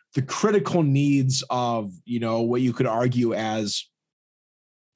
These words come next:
national security when it comes to production of, of components that needs to be manufactured here domestically.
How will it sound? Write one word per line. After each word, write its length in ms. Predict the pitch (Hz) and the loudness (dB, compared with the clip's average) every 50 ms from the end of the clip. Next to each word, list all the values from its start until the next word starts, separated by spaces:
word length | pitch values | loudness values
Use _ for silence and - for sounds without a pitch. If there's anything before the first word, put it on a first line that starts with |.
| - _ _ _ _ _ _ _ _ | -20 _ _ _ _ _ _ _ _
national 520 | - 123 135 123 113 131 - - 151 143 127 | -2 0 0 0 0 0 0 0 0 0 0
security 600 | - - 131 107 - - 135 127 123 117 113 107 | 0 0 -2 -4 -2 0 2 2 2 2 0 0
when 120 | 113 110 | -2 -4
it 120 | 101 98 | -4 -4
comes 260 | - - 123 123 110 - | -2 -2 0 -2 -2 -2
to 160 | - - 113 | -2 -2 -4
production 640 | 104 - 117 107 107 107 110 - - - 117 104 101 | -2 -2 -2 0 0 -2 -4 -4 -4 -4 -2 -2 -2
of, 220 | 95 95 92 90 - - | -2 -4 -4 -6 -8 -8
of 180 | 107 104 - | -8 -8 -8
components 640 | - - 98 98 - 110 107 107 104 98 90 - - | -8 -8 -8 -8 -8 -8 -8 -6 -6 -6 -6 -6 -6
that 180 | - 104 92 101 | -6 -6 -6 -4
needs 300 | 107 113 113 110 104 - | -4 -4 -4 -4 -4 -4
to 60 | - | -4
be 80 | 113 | -4
manufactured 840 | 107 107 104 104 104 104 101 98 98 - - - 104 - - 98 92 - | -4 -4 -4 -4 -4 -4 -6 -8 -8 -10 -12 -12 -12 -12 -12 -14 -12 -10
here 100 | - 98 | -10 -10
domestically. 720 | 95 90 95 90 - - - - - - _ _ _ _ | -10 -10 -12 -12 -12 -14 -14 -14 -18 -20 _ _ _ _